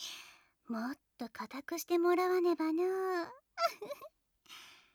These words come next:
これだけで我の戯れが終わると思っておったのか？せっかく現実でまみえたのに、寂しいことを言う男じゃ。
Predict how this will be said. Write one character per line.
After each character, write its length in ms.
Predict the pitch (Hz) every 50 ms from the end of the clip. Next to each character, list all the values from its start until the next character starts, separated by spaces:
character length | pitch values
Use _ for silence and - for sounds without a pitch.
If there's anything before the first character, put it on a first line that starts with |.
| _ _ _ _ _ _ _ _ _ _ _ _ _ _ _ _ - -
こ 180 | - 208 208
れ 120 | 214 226 226
だ 160 | 220 208 214
け 220 | - - 277 254
で 240 | - - 220 226 - _ - - - - _ -
我 260 | 294 302 320 330 302
の 100 | 269 254
戯 460 | 247 - 262 269 285 302 294 311 311
れ 100 | 302 302
が 160 | 285 294 269 277
終 60 | 311
わ 100 | 330 370
る 100 | 392 381
と 160 | - 349 330
思 160 | 330 339 403 440
っ 40 |
て 180 | - - 381 359
お 80 | 339 320
っ 40 |
た 180 | - - 320 320
の 140 | 294 311 311
か？ 180 | - - - 359 392 508 - _ _ _ _ _ _ _ _ _ _ _ _ _ _ _ _ _ _ _ _ _
せ 280 | - - - 247 214 214
っ 40 | - _ _ -
か 140 | 240 254 -
く 100 | - 269
現 320 | 214 214 214 233 254 254
実 220 | 262 247 - 247 233
で 100 | 240 240
ま 160 | 247 233 233
み 160 | 254 294 320 311
え 80 | 294
た 140 | - 233 226
の 120 | 226 220
に、 240 | 226 220 247 294 - _ _ _ - - _ _ _ _ _ _
寂 260 | - 339 339 381 381 403
し 220 | - - 403 392
い 60 | -
こ 140 | - 320 311
と 180 | - 302 311 302
を 20 |
言 240 | 302 294 330 381 392 392
う 40 | 392 392
男 380 | - - 440 427 - - 480 466
じ 160 | - - 370
ゃ。 40 | 381